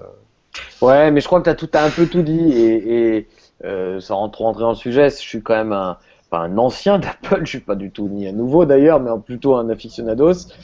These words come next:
Mais là, ces derniers temps, euh, parce que à l'époque j'aimais bien justement toute leur gamme éducation, j'ai vraiment aimé les programmes A D E et tout ce qui a pu se faire autour de ça.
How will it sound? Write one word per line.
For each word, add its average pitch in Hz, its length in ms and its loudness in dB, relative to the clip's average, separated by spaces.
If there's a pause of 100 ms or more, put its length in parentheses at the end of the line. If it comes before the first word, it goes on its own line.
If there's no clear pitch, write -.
(300)
Mais 113 220 2
là, 147 180 4
ces 143 120 -6
derniers 135 360 0
temps, 160 340 0
euh, 117 80 -2
parce 170 240 -2
que 208 120 2
à 180 80 6
l'époque 160 320 2
j'aimais 131 240 -4
bien 160 200 2
justement 147 360 -6
toute - 180 -16
leur 123 100 -4
gamme 123 160 -4
éducation, 117 560 -8
j'ai 107 140 -8
vraiment 120 340 -4
aimé 123 200 -6
les 113 100 -6
programmes 113 320 -2
A 113 80 0
D 120 200 0
E 120 260 4
et 107 40 -4
tout - 120 -18
ce - 60 -20
qui 120 80 -4
a 110 40 -4
pu 107 120 -14
se - 100 -20
faire 120 160 -2
autour 107 200 -6
de - 40 -20
ça. 151 340 0